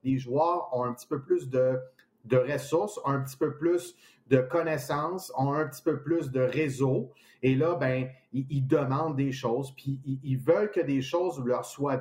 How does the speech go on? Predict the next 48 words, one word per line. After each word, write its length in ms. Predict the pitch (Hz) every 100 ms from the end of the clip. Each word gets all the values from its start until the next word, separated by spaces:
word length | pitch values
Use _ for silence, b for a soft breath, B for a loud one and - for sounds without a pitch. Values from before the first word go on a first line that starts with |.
| -
données 540 | 143 143 120 135 202 -
avant 420 | 135 127 147 165
de 60 | 131
les 120 | 123
mériter. 680 | 127 151 135 - - 107 - b b b b
Tu 100 | -
sais, 60 | 175
je 80 | 131
vais 80 |
donner 200 | 127 165
un 80 | 240
exemple 420 | 180 127 175 196 135
de 60 |
ça. 180 | - 214 233
C'est 140 | 156
un 80 | 131
joueur 260 | 127 185 196
qu'on 220 | 143 135
aime 200 | 160 131
tous. 280 | 156 160 -
Tout 100 | 147
le 60 |
monde 240 | 151 180 123
l'aime 220 | 135 156
à 80 | 117
Montréal, 460 | 120 110 120 175 135
puis 80 | 123
on 60 |
est 80 | 127
super 500 | - - - 165 -
content 400 | 165 127 - 151
de 60 | 127
l'avoir. 260 | 113 131
Nous 140 | 117 123
autres, 160 | - 135
Nick 160 | 147
Suzuki 640 | - 135 123 117 - 156 135 b b b
a 120 | 120
eu 140 | 175
un 120 | 139
contrat 760 | 120 170 170 131 117 160 285 - _
par 120 | 131
rapport 300 | 131 135 165
à 80 | 160
ce 120 | 131 -
qu'il 140 | 131
va 220 | 139 127 -
apporter 760 | 180 - 156 - - 160 -